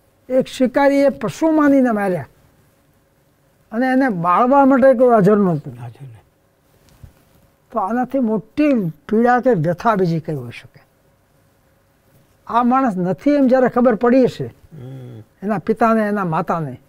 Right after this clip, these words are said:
Speaker 1: દ્વારકા, પત્નીને, રૂક્ષ્મણીને, સત્યભામાને, દ્રૌપદીને, અર્જુનને,
Speaker 2: રાધાને.
Speaker 1: રાધાને, છેલ્લે રાધાને.
Speaker 2: હમ, છેલ્લે રાધા.
Speaker 1: એને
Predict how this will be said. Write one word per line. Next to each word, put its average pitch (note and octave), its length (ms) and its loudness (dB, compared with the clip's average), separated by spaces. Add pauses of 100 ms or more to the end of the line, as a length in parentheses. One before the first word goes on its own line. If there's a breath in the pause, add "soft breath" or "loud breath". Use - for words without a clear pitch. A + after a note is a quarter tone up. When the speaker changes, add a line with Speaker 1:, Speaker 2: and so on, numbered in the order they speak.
(340)
Speaker 1:
દ્વારકા, D#3+ 420 -4 (1120)
પત્નીને, A3+ 580 -2 (1600)
રૂક્ષ્મણીને, F#3 460 -4
સત્યભામાને, D3+ 800 -4 (1160)
દ્રૌપદીને, G#3+ 720 2 (520)
અર્જુનને, A3+ 580 2 (300)
Speaker 2:
રાધાને. C#3 580 -8 (600)
Speaker 1:
રાધાને, G3+ 520 2
છેલ્લે C4 280 2
રાધાને. B3+ 360 2
Speaker 2:
હમ, A#2 160 -16
છેલ્લે A#2 460 -20
રાધા. - 1000 -20
Speaker 1:
એને C4+ 160 0